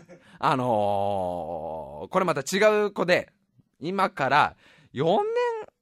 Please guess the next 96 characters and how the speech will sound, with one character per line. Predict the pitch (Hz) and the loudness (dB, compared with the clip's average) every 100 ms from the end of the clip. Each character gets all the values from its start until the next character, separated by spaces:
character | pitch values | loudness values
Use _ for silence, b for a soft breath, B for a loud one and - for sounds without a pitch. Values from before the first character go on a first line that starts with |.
| _ _ _ | _ _ _
四 | 170 190 | 2 4
年 | 240 240 | 4 4
だ | 240 | 2
な、 | 233 | 2
四 | 160 180 | 2 4
年 | 254 277 254 | 4 4 4
前 | 262 180 | 4 4
に、 | 107 117 95 - b b b | 0 -4 -6 -12 b b b
あ | 78 | -12
の | 85 | -8
ー、 | 82 73 71 73 69 71 73 80 - | -8 -6 -8 -8 -10 -12 -10 -10 -4
俺 | 175 | 0
が | 214 | 0
た | - 220 | 0 0
ま | - | 4
た | 440 | 6
ま | 339 320 | 6 6
見 | 320 | 2
に | 294 202 | -6 -8
行 | 151 | -12
っ | _ | _
た | 214 - | -6 -4
知 | - 147 | -6 -8
り | 165 165 | -2 0
合 | 156 | 0
い | |
の | 156 151 117 - | -2 -4 -4 -8
ラ | 110 123 | -4 -4
イ | 117 | -4
ブ、 | 113 - _ | -8 -10 _
ね、 | 127 165 - | -16 -14 -10
お、 | 120 | -8
ミ | 127 | -4
ュ | 139 | -4
ー | |
ジ | 113 | -4
シ | 107 | -8
ャ | |
ン | 104 | -10
の | 98 | -10
方 | 95 98 98 | -12 -12 -8
の | 90 | -6
ラ | 107 | -4
イ | 104 | -6
ブ | 101 113 | -8 -2
で、 | 190 190 - b b b | 0 0 -2 b b b
あ | 92 87 | -10 -10
の、 | 82 82 | -10 -2
ま | 196 | 2
あ、 | |
打 | 175 | 2
ち | 135 240 | 0 -2
上 | 233 | 0
げ | 226 | 0
が | 220 | -4
あ | |
っ | |
た | - | -4
ん | 90 | -16
で | |
す | - | -18
よ。 | 80 | -20
そ | 104 | -12
の | 107 | -10
ミ | 120 | -8
ュ | |
ー | 117 | -10
ジ | |
シ | 104 | -12
ャ | |
ン | 90 | -12
の | 85 | -12
方 | 90 98 | -12 -12
の | 95 | -10
打 | 95 | -10
ち | - | -6
上 | 143 | -6
げ | 143 | -6
に | 147 135 | -8 -8
俺 | 131 127 | -6 -6
が | 107 | -4
出 | 185 | -4
て、 | 196 120 107 | -4 -6 -6
俺 | 127 147 | -4 -4
と | 165 | -4
何 | 165 160 | -6 -6
人 | 135 | -8
か | |
の | 92 | -12
友 | 104 | -10
達 | 104 110 | -12 -10
で | 92 | -10
参 | 143 151 | -8 -6
加 | 139 | -6
し | 143 | -6
て、 | - 151 | -4 -6